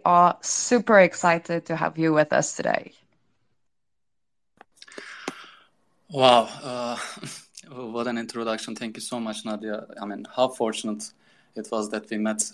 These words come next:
Speaker 2: in Istanbul in Merkezsiz's event. Uh, yeah, life is good sometimes. Thank you so much.
Speaker 1: Life is really good indeed, and I was just thinking about it today.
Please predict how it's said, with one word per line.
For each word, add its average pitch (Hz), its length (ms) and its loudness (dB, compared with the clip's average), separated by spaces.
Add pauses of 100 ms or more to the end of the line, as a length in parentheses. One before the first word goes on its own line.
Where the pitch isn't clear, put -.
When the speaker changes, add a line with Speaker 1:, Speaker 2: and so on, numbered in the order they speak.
Speaker 2:
in 104 140 -8
Istanbul 104 460 -6
in 101 120 -8
Merkezsiz's 101 840 -6
event. 104 480 -6 (800)
Uh, - 640 -10
yeah, 107 160 -2
life 123 300 0
is 107 80 -6
good 107 120 -10
sometimes. 95 640 -14
Thank 113 200 -14
you 107 60 -16
so 107 200 -10
much. - 400 -14 (2250)
Speaker 1:
Life 208 300 6
is 233 140 2
really 233 180 4
good 208 180 2
indeed, 185 380 4
and 190 100 8
I 175 60 8
was 180 160 2
just - 180 -12
thinking 208 360 2
about 180 260 8
it 180 100 2
today. 165 380 4